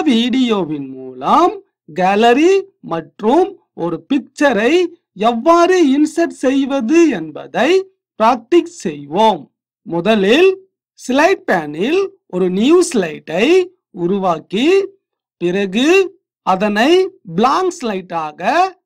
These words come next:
மாற்றவும். பிறகு மெனு பாரில் உள்ள டூல்ஸ் மெனு என்ற ஆப்ஷனில்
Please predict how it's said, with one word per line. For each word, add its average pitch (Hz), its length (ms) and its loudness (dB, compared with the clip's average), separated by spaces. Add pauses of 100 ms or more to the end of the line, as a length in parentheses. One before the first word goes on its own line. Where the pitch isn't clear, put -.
(160)
மாற்றவும். 160 840 -4 (480)
பிறகு 220 460 2 (640)
மெனு 277 240 4 (100)
பாரில் 165 500 -2
உள்ள 147 160 -16 (720)
டூல்ஸ் 359 420 4
மெனு 320 240 4 (140)
என்ற 202 160 -4 (140)
ஆப்ஷனில் 151 440 -12